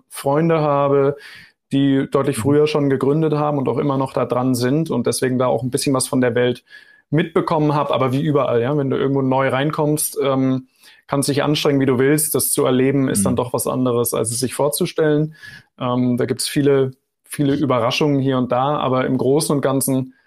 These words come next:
Speaker 1: hab ich mir das schon ähnlich vorgestellt,
Speaker 2: Cool.
Speaker 1: wie es ist.
Speaker 2: Äh, wie hat, wie hat sich denn, äh, also ihr habt wahrscheinlich
Speaker 1: Ja.
Speaker 2: im Rahmen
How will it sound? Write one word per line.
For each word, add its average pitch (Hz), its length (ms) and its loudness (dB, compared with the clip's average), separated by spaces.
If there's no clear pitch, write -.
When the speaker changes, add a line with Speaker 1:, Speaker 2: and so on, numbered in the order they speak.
Speaker 1:
hab - 60 -20
ich - 80 -6
mir 135 80 2
das 131 160 0
schon 135 400 -2
ähnlich 139 320 0
vorgestellt, 123 420 0
Speaker 2:
Cool. 101 60 -2
Speaker 1:
wie - 20 -2
es 120 140 -4
ist. - 160 -2
Speaker 2:
Äh, 92 100 -2
wie 120 40 2
hat, 135 100 -2
wie 120 80 2
hat 135 100 -2
sich 135 100 -6
denn, 131 320 0
äh, - 60 0
also 110 320 2
ihr 110 60 2
habt 101 120 -4
wahrscheinlich 123 300 0
Speaker 1:
Ja. 113 80 0
Speaker 2:
im 110 40 2
Rahmen 107 260 2